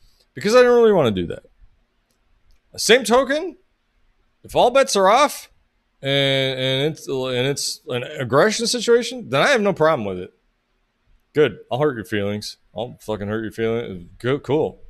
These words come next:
Good. Let's make it happen. Let's just start it up. Let's just start the engines up. I'm tired of waiting around. Tired of waiting around, waiting for it. I hate waiting. It was just like when I used to run those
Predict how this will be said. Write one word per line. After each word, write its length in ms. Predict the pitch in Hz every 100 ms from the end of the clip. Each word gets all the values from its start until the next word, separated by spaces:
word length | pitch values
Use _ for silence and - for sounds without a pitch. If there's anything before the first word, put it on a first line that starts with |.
| -
Good. 280 | 139 98 -
Let's 160 | - -
make 120 | 127
it 40 | 127
happen. 340 | 123 92 - _ - - - - -
Let's 120 | -
just 120 | 165
start 280 | - 165 160
it 60 | 135
up. 180 | 98 113
Let's 160 | 123
just 140 | 175 -
start 320 | 165 170 165
the 100 | 156
engines 380 | 139 117 117 98
up. 160 | 90
I'm 100 | 107
tired 300 | 110 160 160
of 60 | 135
waiting 240 | 117 101
around. 300 | 92 90 80 - - _ _ _ _
Tired 240 | - 202 220
of 60 |
waiting 220 | 185 175 151
around, 280 | 139 135
waiting 180 | 120 104
for 220 | 101 85
it. 60 | 87
I 20 |
hate 280 | 104 165 151
waiting. 380 | 113 110 92 82
It 60 | - _ _ _ _ _ _ _
was 140 | - 135
just 160 | 196
like 100 | 190
when 100 | 175
I 40 | 170
used 220 | 165 -
to 60 | 143
run 120 | 139
those 180 | 127